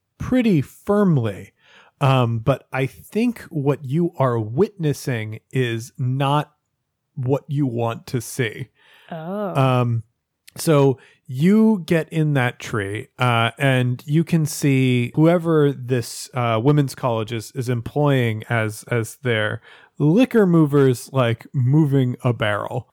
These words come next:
Speaker 1: And then you notice out of the corner of your eye a, uh, Lincoln Continental, um, with, with,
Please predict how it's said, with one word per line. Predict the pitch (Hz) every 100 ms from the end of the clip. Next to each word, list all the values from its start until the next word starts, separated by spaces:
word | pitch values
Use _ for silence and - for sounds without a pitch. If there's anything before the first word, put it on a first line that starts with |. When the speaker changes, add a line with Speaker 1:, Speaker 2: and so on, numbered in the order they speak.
| -
Speaker 1:
And | 139 135 120
then | 185 240
you | 240
notice | 208 190 175 156 - -
out | 135
of | 123
the | 135
corner | - - 180 175
of | 156 127
your | 135 127 -
eye | 110 104 101 104 - - - _ _ 139
a, | 131 120 117 113 110 110 - _ -
uh, | 120 110 107 113 110 -
Lincoln | 123 160 180 185 175
Continental, | 160 170 139 139 123 117 117 104 104 _ _
um, | 120 110 107 104 - -
with, | 127 117 - 156
with, | 123 -